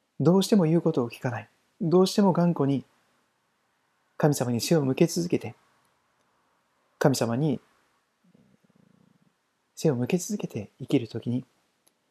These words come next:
やがて神様の激しい怒りを買うことになってしまうわけなんです。実は死というものは、そのような神様に対する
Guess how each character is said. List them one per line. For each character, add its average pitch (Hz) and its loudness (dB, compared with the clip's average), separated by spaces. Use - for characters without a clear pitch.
や 117 -4
が 139 -2
て 143 0
神 156 -2
様 117 -4
の 104 -6
激 147 -4
し 147 -4
い 113 -2
怒 117 -8
り 131 -6
を 113 -6
買 - -4
う 123 -4
こ - -4
と 123 -6
に 113 -4
な 117 -10
っ - -16
て 113 -12
し - -12
ま 110 -10
う 110 -12
わ 110 -12
け 113 -14
な 107 -20
ん 104 -20
で 101 -20
す。 - -18
実 156 -4
は 143 0
死 - 0
と 196 0
い 127 2
う 113 -4
も 143 -2
の 113 -2
は、 127 -2
そ 175 6
の 202 4
よ 226 4
う - 2
な 165 2
神 185 2
様 175 -4
に 143 -4
対 147 -2
す 190 0
る 139 0